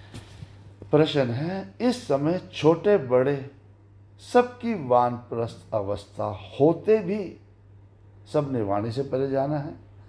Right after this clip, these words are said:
सबका टाइम हो गया वापस जाने का, पता सबको है वापस जाना है, तुम कौन से बोल मुख से नहीं कह सकते हो?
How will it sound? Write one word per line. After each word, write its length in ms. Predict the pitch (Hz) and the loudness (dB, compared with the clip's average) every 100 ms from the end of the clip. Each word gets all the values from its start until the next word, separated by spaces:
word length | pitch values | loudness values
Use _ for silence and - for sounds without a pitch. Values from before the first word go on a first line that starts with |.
| - | -12
सबका 260 | 117 110 127 | -10 -2 -2
टाइम 280 | 120 123 135 | 0 -2 -2
हो 100 | 131 | -4
गया 140 | 143 | -2
वापस 280 | 139 135 143 | -2 -4 -4
जाने 280 | 139 143 143 | -2 -2 -4
का, 140 | - - - - - - - - - - - - - - - - - | -8 -14 -16 -20 -20 -20 -20 -20 -20 -20 -20 -20 -20 -20 -20 -18 -10
पता 200 | - 147 | -6 -2
सबको 300 | 170 170 202 | -2 0 0
है 160 | 175 | 2
वापस 280 | 143 143 156 | 2 0 0
जाना 260 | 143 139 135 | -2 0 0
है, 340 | 131 120 113 - - | 0 -2 -4 -14 -8
तुम 140 | 233 208 | -6 -6
कौन 480 | - - 175 190 214 | -6 0 2 2 0
से 220 | - 151 | -4 -4
बोल 520 | 120 120 147 160 - - - - - | -2 0 0 0 -6 -20 -20 -20 -10
मुख 300 | 175 185 233 | 0 2 2
से 280 | - - 247 | 0 -2 0
नहीं 280 | 196 120 127 | 0 0 -2
कह 220 | 123 113 | 0 -2
सकते 460 | 104 110 98 - | -2 -6 -10 -12
हो? 60 | 92 | -14